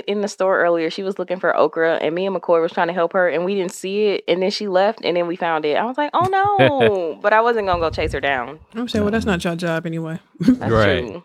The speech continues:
Speaker 1: Go find the work
Speaker 2: Wait,
Speaker 1: now.
Speaker 2: what, what store y'all go to?
Speaker 1: We was at Metro Mart.
Speaker 2: Oh, Metro Mart. Okay. Um,
Speaker 1: Mm-hmm.
Speaker 2: well,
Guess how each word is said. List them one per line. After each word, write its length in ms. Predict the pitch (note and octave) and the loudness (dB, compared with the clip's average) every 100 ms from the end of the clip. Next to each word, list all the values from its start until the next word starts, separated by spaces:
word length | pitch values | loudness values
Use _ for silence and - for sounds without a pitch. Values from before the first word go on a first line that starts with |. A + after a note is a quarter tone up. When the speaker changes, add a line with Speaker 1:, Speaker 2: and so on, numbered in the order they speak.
| - | -6
Speaker 1:
Go 140 | C#4+ | -2
find 200 | C#4+ E3+ | 0 0
the 40 | C3+ | 0
work 120 | A#2+ | 2
Speaker 2:
Wait, 140 | B2 | 4
Speaker 1:
now. 60 | G#2 | 4
Speaker 2:
what, 140 | C3 A#2 | 0 0
what 120 | B2+ | 0
store 140 | C3+ | 2
y'all 140 | B2 A2+ | 4 2
go 140 | A#2 | 0
to? 280 | - F2 F2+ _ _ _ - | -2 -8 -8 _ _ _ -8
Speaker 1:
We 80 | C4+ | -2
was 100 | G#3 | 0
at 120 | D#3 | 0
Metro 220 | C#3+ D#3+ | -2 -4
Mart. 200 | D3 C#3+ - - _ _ _ _ | -4 -4 -8 -20 _ _ _ _
Speaker 2:
Oh, 100 | F2 | -4
Metro 300 | E2 D#2+ - | -4 -6 -12
Mart. 100 | D2 D#2+ | -18 -18
Okay. 220 | D#2 D#2 D#2 _ - | -18 -18 -20 _ -12
Um, 60 | F2+ F2+ F2+ F2+ | -6 -6 -4 -6
Speaker 1:
Mm-hmm. 140 | E2 C3+ _ _ _ _ _ _ | -8 -12 _ _ _ _ _ _
Speaker 2:
well, 400 | A2+ G#2+ G2 C#3 | 0 2 2 -2